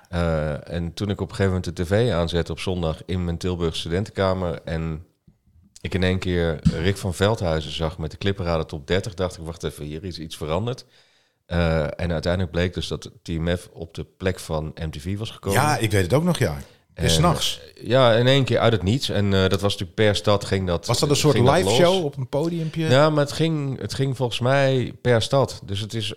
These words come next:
Speaker 1: ooit
Speaker 2: Oh, ja,
Speaker 1: ergens
Speaker 2: ja,
Speaker 1: begonnen
Speaker 2: ja,
Speaker 1: en dan
Speaker 2: ja.
Speaker 1: werd er gewoon bij iedere stad of ieder dorp of iedere gemeente werd er onderhandeld over een plek. En ik heb toen uiteindelijk uit een soort van, weet ik veel, baldadigheid, want ik was net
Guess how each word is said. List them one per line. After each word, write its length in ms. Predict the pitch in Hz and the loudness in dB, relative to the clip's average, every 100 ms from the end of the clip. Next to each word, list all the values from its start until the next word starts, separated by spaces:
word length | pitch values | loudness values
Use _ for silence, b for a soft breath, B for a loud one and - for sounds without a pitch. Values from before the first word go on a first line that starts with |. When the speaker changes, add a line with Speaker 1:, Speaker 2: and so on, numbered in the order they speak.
| - | -8
Speaker 1:
ooit 280 | - 123 123 | 2 2 4
Speaker 2:
Oh, 60 | 120 | 4
ja, 60 | |
Speaker 1:
ergens 200 | 120 - | 4 2
Speaker 2:
ja, 60 | 104 | -4
Speaker 1:
begonnen 280 | - 127 123 | 0 2 2
Speaker 2:
ja, 60 | |
Speaker 1:
en 40 | 113 | 2
dan 100 | 107 | 2
Speaker 2:
ja. 60 | |
Speaker 1:
werd 120 | 110 | 2
er 60 | 107 | 0
gewoon 160 | 98 98 | -2 0
bij 120 | 90 | 0
iedere 260 | 110 107 | -2 -4
stad 300 | 90 - 101 | -4 0 0
of 200 | 87 80 | -2 -10
ieder 280 | - 95 95 | -10 -8 -6
dorp 200 | 85 92 | -2 -2
of 160 | 90 - | -2 -8
iedere 280 | 87 95 85 | -6 -6 -6
gemeente 400 | 95 90 98 87 | -4 -2 -2 -2
werd 160 | 87 | -4
er 60 | 80 | -4
onderhandeld 440 | 85 85 90 98 | -6 -4 -4 -4
over 320 | 80 80 80 76 | -4 -4 -4 -8
een 120 | 76 | -6
plek. 300 | 101 117 - b b b b b b b | -4 -4 -6 b b b b b b b
En 160 | - 85 | -10 -6
ik 100 | 92 | 0
heb 120 | 104 | 0
toen 200 | 95 92 | 0 -2
uiteindelijk 760 | - 80 95 110 107 76 76 - - | 0 -2 0 2 2 0 -4 -6 -10
uit 220 | 80 80 | -8 -6
een 80 | 80 | -6
soort 260 | - 80 | -4 -6
van, 220 | - 76 | -6 -10
weet 160 | 73 73 | -8 -8
ik 80 | 80 | -8
veel, 260 | - 78 | -8 -8
baldadigheid, 760 | 73 78 76 78 87 - 80 80 | -4 -4 -2 -2 -4 -4 -4 -4
want 120 | 82 | -6
ik 60 | 76 | -6
was 120 | 80 | -6
net 260 | 85 90 | -2 -4